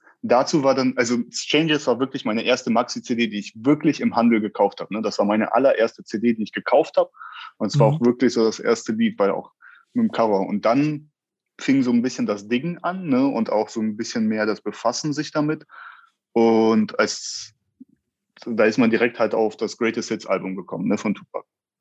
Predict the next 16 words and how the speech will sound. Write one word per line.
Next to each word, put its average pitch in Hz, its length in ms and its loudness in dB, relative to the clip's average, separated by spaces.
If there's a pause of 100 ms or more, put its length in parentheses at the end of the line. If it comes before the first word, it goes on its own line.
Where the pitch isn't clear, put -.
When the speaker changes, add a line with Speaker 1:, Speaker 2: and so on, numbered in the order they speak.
Speaker 2:
Aha, - 140 -4
Speaker 1:
Und 151 120 4
das 120 180 2
weiß 127 220 4
ich - 80 -4
noch, 120 80 4
Speaker 2:
Greatest 113 240 2
Speaker 1:
das - 60 -4
hab 120 100 2
ich 117 100 0
dann 110 220 0
wirklich 117 300 -4
durchgepumpt 113 580 -4
beim 107 220 2
Zeichnen 107 640 0
und 101 320 -4